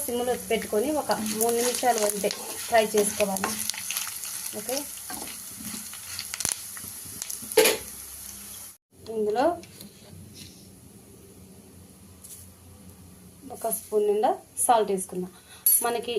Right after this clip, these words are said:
ఇందులో తక్కువే వేసుకోవాలి. నేను already నేను కాకరకాయలో నేను కారం వేసాను కాబట్టి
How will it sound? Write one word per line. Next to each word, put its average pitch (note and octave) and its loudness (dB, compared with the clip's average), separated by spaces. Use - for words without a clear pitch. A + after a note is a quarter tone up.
ఇందులో B3 4
తక్కువే A#3 6
వేసుకోవాలి. G#3+ 6
నేను A3 8
already C4+ 8
నేను A#3+ 4
కాకరకాయలో A#3 6
నేను A#3 0
కారం A3+ 6
వేసాను A#3 2
కాబట్టి G3 4